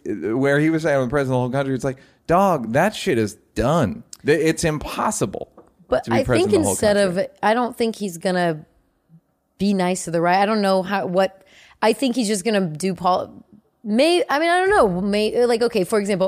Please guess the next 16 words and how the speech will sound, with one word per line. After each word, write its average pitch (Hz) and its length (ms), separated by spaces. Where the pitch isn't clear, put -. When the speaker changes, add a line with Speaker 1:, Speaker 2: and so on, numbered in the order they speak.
Speaker 2:
Obamacare, 185 580
like 190 200
my 190 140
example, 175 440
helped - 560
everyone. 170 580
A 247 80
lot 262 180
Speaker 1:
Right. 285 60
Speaker 2:
of 254 140
poor 240 180
white 190 280
people. - 440
Speaker 1:
Uh-huh. 156 240
Speaker 2:
That 240 280
is 233 320